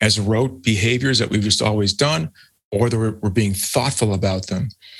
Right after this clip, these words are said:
And then once you identify stuff that you want to shift, you can be thoughtful about those things and build strategies. Like for me,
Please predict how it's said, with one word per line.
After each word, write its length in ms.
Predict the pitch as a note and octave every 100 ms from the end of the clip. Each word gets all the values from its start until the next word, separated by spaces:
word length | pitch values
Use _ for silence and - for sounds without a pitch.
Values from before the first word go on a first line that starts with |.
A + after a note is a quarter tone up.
| - - - -
And 100 | B2
then 120 | D3
once 220 | D#3 F3+
you 100 | F#3
identify 400 | D3+ D3 C#3+ C#3+
stuff 320 | B2 - C3 -
that 120 | -
you 440 | A#2 A#2+ A#2 A2 G2+ - _ _ _ _ _ _ _ _ _ _ -
want 300 | B2 C3 C3
to 60 |
shift, 580 | A2+ - F3 A#2 - - -
you 100 | A#2
can 140 | B2
be 100 | A#2
thoughtful 480 | G#2 - C#3+ D3+ C3+
about 300 | G#2 G#2+ G2+
those 220 | G#2 G#2
things 260 | - A#2 A#2
and 140 | A2
build 180 | A#2 A#2
strategies. 640 | - B2 B2+ A2+ G2+ A2 - _ _
Like 280 | B2 B2 A#2+
for 300 | - - A#2+
me, 320 | B2+ A2+ D#2+